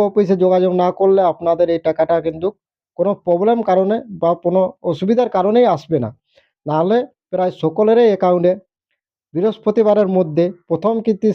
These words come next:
ষাট হাজার টাকা কিন্তু চলে আসবে, এরকমই নির্দেশ দেওয়া হয়েছে রাজ্যের যে পঞ্চায়েত, জেলার যে পঞ্চায়েত দপ্তর আছে সেই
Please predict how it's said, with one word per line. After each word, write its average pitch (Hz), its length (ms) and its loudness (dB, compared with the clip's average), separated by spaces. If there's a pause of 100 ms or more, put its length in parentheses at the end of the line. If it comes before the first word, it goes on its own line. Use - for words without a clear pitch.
ষাট 170 200 0
হাজার 180 280 0
টাকা 170 180 2
কিন্তু 170 220 -4 (160)
চলে 151 280 0
আসবে, 117 220 -8 (380)
এরকমই 202 460 0
নির্দেশ 170 280 0 (120)
দেওয়া 170 200 2
হয়েছে 165 240 -2 (440)
রাজ্যের 143 520 -2
যে 190 100 2 (120)
পঞ্চায়েত, 165 400 0 (100)
জেলার 170 240 0
যে 185 180 0
পঞ্চায়েত 156 420 0
দপ্তর 143 300 -2
আছে 190 140 -2
সেই 175 160 -2